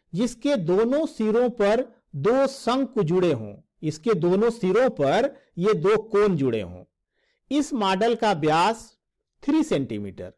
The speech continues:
इसका जो व्यास है वह थ्री सेंटीमीटर और इसकी लंबाई बारह सेंटीमीटर, इसकी जो टोटल लंबाई है ये बारह सेंटीमीटर यदि प्रत्येक शंकु की ऊंचाई दो सेंटीमीटर, यानी ऊपर वाले की ऊंचाई दो सेंटीमीटर,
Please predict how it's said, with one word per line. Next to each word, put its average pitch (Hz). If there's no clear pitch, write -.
इसका -
जो 165
व्यास 165
है 165
वह 226
थ्री 320
सेंटीमीटर 117
और 175
इसकी 196
लंबाई 185
बारह 190
सेंटीमीटर, 123
इसकी 156
जो 190
टोटल 208
लंबाई 147
है 165
ये 196
बारह 160
सेंटीमीटर 131
यदि 269
प्रत्येक 247
शंकु 254
की 226
ऊंचाई 190
दो 202
सेंटीमीटर, 131
यानी 170
ऊपर 190
वाले 196
की 196
ऊंचाई 175
दो 190
सेंटीमीटर, 240